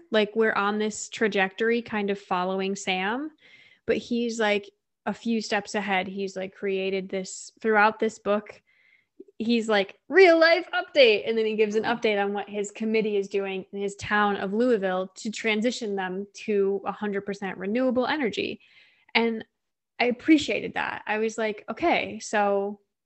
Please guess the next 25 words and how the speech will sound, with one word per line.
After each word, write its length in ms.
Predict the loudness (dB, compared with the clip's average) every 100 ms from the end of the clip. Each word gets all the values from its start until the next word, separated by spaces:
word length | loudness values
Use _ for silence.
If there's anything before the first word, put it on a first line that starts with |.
| _ _ _ _ _ _ _ _
this 240 | -4 -2 -2
is," 160 | -6 -10 -2
it 180 | 0 4
felt 200 | 4 4
more 160 | 4 2
of 80 | 2
a 40 |
mentorship 840 | 0 0 0 -2 -4 -4 -4 -4 -6 -4
than, 280 | 0 0 0
like, 280 | -2 -2 -2
a 380 | -2 -2 -6 -12 _ _ _ _ _ _ _ _ _
aha 540 | -4 0 2 2 0 -8 _ _ _
kind 300 | -8 -4 -4
of 180 | -6 -8
book 180 | -8 -8 -12 _ _
to 100 | -8
me. 300 | -6 -6 -8 -6
And 100 | -4
I, 120 | -4
I 140 | -4 -4
felt 320 | -2 -4 -2
like 240 | -6 -8 -10 _
that 180 | -2 -2
was 160 | -4 -6
nice. 520 | -6 -8 -12 -16 -20